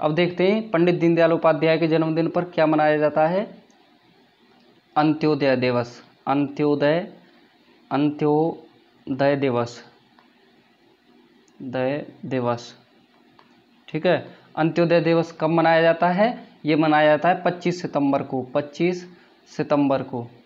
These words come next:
ठीक है, सितंबर को मनाया जाता है। क्या?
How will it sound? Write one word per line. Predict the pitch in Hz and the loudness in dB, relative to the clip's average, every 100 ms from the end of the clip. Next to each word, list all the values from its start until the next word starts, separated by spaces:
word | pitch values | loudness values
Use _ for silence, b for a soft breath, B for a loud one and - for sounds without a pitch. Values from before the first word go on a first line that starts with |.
| _ _ _ - | _ _ _ -6
ठीक | 175 180 | -2 0
है, | 143 - B B B _ | -2 -4 B B B _
सितंबर | - 139 143 135 127 123 - - - _ _ _ _ _ _ _ b b b b b _ _ | -12 -2 0 0 -2 -4 -10 -20 -20 _ _ _ _ _ _ _ b b b b b _ _
को | - 151 170 - - - _ _ _ _ _ _ _ _ _ _ _ - | -2 0 0 -4 -14 -20 _ _ _ _ _ _ _ _ _ _ _ -2
मनाया | 147 143 139 | 0 2 4
जाता | 135 135 135 | 4 2 0
है। | 131 123 120 - _ | 0 -2 -6 -18 _
क्या? | - 165 196 - | 0 2 2 -2